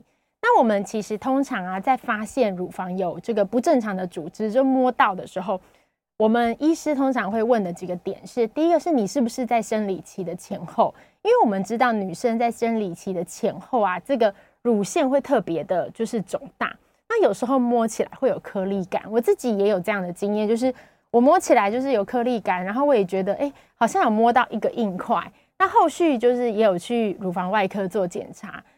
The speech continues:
那检查之后呢，就医师说，其实它只是乳腺的，就是一个，呃，肿起来，就是比较肿胀的部分，但是它其实并不是真的有一个硬块或是肿块，就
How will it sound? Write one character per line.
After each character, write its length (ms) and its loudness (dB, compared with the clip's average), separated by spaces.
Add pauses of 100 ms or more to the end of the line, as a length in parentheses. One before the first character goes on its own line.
(160)
那 80 4
检 220 2
查 180 -2
之 200 2
后 220 4
呢， 140 0
就 120 0
医 180 0
师 160 -2
说， 100 2
其 200 -2
实 100 -2
它 140 -4
只 120 -4
是 160 -2
乳 220 -2
腺 320 0
的， 140 -6
就 120 -4
是 120 -2
一 140 -2
个， 200 -2 (540)
呃， 200 2
肿 360 2
起 240 -2
来， 240 -10
就 100 -2
是 200 -2
比 140 -6
较 160 0
肿 240 -2
胀 240 -4
的 80 -4
部 160 0
分， 220 -4
但 100 0
是 80 0
它 140 -4
其 180 -6
实 120 -6
并 200 0
不 160 -6
是 180 -6
真 300 2
的 160 2
有 200 -4
一 60 -10
个 180 -6
硬 200 2
块 280 -2
或 100 -4
是 140 -6
肿 120 -10 (140)
块， 260 -8 (360)
就 200 6